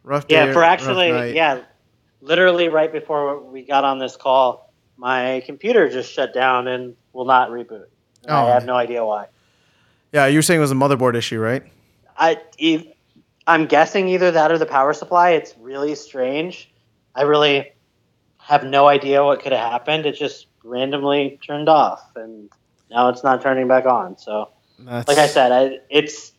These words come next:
Speaker 2: I, in all the years that I've been messing with computers, I've never seen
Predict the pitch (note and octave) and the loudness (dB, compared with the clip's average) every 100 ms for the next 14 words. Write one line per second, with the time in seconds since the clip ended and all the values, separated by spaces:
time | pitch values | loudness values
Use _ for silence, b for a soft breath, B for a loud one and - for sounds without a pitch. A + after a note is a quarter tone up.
0 | _ - E3 D3+ E3 E3 D#3 E3 E3 D3+ | _ -2 -2 0 0 2 4 4 2 0
1 | D3+ E3 D3+ D3+ C#3+ C3+ D3 C#3 C#3 D3+ | 2 4 2 0 -2 -2 -6 -6 -6 -6
2 | C#3+ C3 C3+ B2 C3+ C#3 C#3+ C3+ B2 B2 | -10 -12 -18 -16 -6 -2 0 0 -4 -4
3 | B2+ C3 - C#3 C3+ | -4 -4 -8 -12 -14